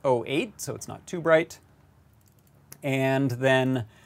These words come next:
uh, I'm giving the display group a maximum size of four, and you can kind of think of this as a hierarchy of objects that allow you to have things like a background, a shape, and a label or two. Um, so we set,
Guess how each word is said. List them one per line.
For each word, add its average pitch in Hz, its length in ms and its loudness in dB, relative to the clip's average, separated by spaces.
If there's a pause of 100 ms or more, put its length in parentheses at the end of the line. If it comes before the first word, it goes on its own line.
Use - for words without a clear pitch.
(180)
uh, 123 520 4
I'm 123 380 -4
giving 190 260 2
the 170 80 0
display 151 580 2
group 127 640 0 (220)
a 123 260 2
maximum 131 480 -2
size 120 300 0
of 107 80 -10
four, 123 420 -2
and 120 80 -2
you 175 60 -6
can 277 180 -4
kind 247 220 -4
of - 80 -4
think 175 160 0
of 147 80 2
this 139 180 0
as 127 100 -2
a 131 60 -2
hierarchy 131 640 2
of 110 160 -2
objects 120 560 0
that 123 140 -2
allow 113 180 0
you 117 120 0
to 117 100 -4
have 113 420 -4 (460)
things 123 300 -2
like 117 260 4
a 123 80 -4
background, 127 760 4
a 117 80 -4
shape, 120 560 2 (400)
and 120 220 -4
a 113 60 2
label 120 420 4
or 110 100 0
two. 104 440 -8 (100)
Um, 107 540 -8
so - 200 -6
we 113 120 -4
set, 139 300 0